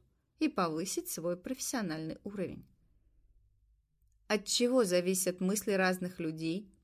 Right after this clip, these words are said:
попавших в одну и ту же ситуацию? От жизненных ценностей, приоритетов, установок и убеждений. Этот фундамент нашей мыслительно-эмоциональной сферы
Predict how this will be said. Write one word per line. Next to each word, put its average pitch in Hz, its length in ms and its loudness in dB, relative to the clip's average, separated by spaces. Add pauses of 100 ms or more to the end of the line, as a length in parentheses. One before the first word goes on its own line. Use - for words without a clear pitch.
попавших 190 580 0
в 160 40 -2
одну 160 300 -4
и 170 80 -2
ту - 180 -8
же 151 120 -8
ситуацию? 202 760 -8 (640)
От 202 160 -2
жизненных 208 500 0
ценностей, - 680 -6 (340)
приоритетов, 185 760 0 (340)
установок 170 680 -6 (120)
и 180 100 -4
убеждений. 180 680 -6 (1160)
Этот 240 240 6
фундамент 233 640 2
нашей 214 360 0
мыслительно-эмоциональной 185 1400 -2
сферы 226 440 -6